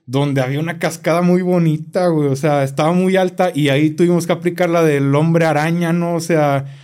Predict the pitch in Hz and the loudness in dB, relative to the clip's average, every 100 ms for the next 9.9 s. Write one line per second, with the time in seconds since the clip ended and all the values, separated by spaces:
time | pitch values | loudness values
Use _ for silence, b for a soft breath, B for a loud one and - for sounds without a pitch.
0 | B B 131 139 139 143 139 160 165 185 | B B -2 -2 0 0 2 0 0 -2
1 | 147 135 139 147 156 143 139 139 139 139 | 0 0 0 -2 -2 -2 -2 -4 -2 0
2 | 135 147 151 156 - - 135 143 135 165 | 0 0 -2 -4 -10 -8 -4 -2 -2 -2
3 | 165 160 147 147 139 - B B _ _ | -2 0 0 -2 -4 -10 B B _ _
4 | _ _ _ _ _ _ b b b 123 | _ _ _ _ _ _ b b b -4
5 | 147 160 151 143 - 135 143 160 165 160 | 0 2 0 -2 -4 0 2 2 2 0
6 | 160 160 165 165 160 156 170 165 151 139 | 0 0 -2 0 0 2 2 0 0 -4
7 | 131 151 151 170 156 147 135 131 127 - | -4 -4 -4 -4 -4 -4 -6 -6 -6 -6
8 | 127 131 143 156 143 - - 147 202 220 | -6 -4 -2 0 -2 -6 -4 0 2 4
9 | 214 214 208 202 208 185 185 170 | 4 4 2 0 -2 -2 -4 -4